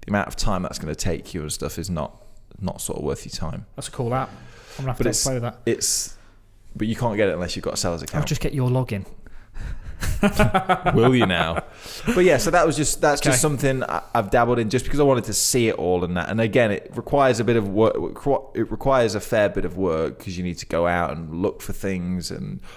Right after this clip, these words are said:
Speaker 1: obviously you've gotta ship things to Amazon. It's gotta be bubble wrapped and all that jazz. I could ship it from home,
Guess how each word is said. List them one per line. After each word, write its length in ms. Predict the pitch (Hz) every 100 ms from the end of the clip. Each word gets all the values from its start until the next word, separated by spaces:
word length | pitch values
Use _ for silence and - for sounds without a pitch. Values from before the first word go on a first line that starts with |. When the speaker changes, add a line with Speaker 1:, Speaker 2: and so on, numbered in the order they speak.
| -
Speaker 1:
obviously 280 | - 90 98
you've 80 | 95
gotta 120 | 85
ship 340 | - - 104 -
things 420 | 95 95 87 80
to 240 | - 101 90
Amazon. 560 | 90 85 95 90 87
It's 140 | 82 -
gotta 180 | 85
be 120 | 82 78 - -
bubble 300 | 90 101 87
wrapped 260 | 87 80 -
and 80 | 87
all 80 | 87
that 140 | -
jazz. 260 | 110 101 - - - - - - - - - - -
I 100 | 110
could 180 | 110 -
ship 160 | 139
it 100 | 95
from 140 | - 92
home, 280 | 107 95